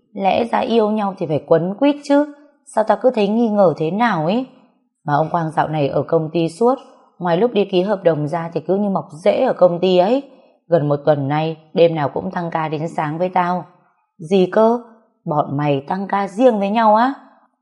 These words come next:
Đừng nói vớ vẩn, ông ấy chưa bao giờ nói gì quá đáng cả, hành động quá đáng cũng chưa, chỉ có lúc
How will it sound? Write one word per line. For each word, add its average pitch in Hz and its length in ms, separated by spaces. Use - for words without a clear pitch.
Đừng 160 260
nói 143 220
vớ 180 340
vẩn, 240 200
ông 160 200
ấy 147 220
chưa 202 180
bao 175 120
giờ 165 180
nói 139 240
gì 170 280
quá 147 160
đáng 156 280
cả, 175 320
hành 151 260
động 151 220
quá 147 160
đáng 160 260
cũng 196 260
chưa, 196 300
chỉ 160 200
có 147 60
lúc 190 160